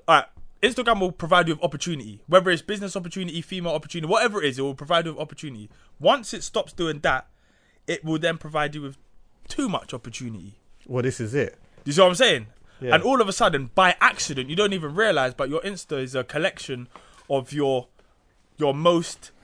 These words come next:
Speaker 1: beautiful people.
Speaker 2: Yeah.
Speaker 1: You see what I'm saying? If, if ten dead things follow you, and then one live thing follows you,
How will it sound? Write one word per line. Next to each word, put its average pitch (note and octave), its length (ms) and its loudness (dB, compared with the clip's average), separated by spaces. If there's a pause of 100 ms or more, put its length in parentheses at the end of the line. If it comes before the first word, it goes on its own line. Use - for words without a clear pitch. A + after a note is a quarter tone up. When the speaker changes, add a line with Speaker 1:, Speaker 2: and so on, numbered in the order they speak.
(200)
Speaker 1:
beautiful E3 420 -2
people. G3 440 -8 (500)
Speaker 2:
Yeah. C3+ 300 2
Speaker 1:
You B2 60 2
see G#3 60 10
what A3 60 10
I'm G#3 80 2
saying? F3 280 4 (380)
If, A3+ 280 8
if - 300 4 (560)
ten B3+ 260 2
dead A3+ 260 2
things F#3 240 -4
follow G#3 220 0
you, B2+ 280 -4 (1200)
and E3 140 4
then D3+ 200 0
one F#3 420 2
live F3+ 320 6
thing D#3 220 -6
follows C#3+ 400 0
you, A2+ 140 -10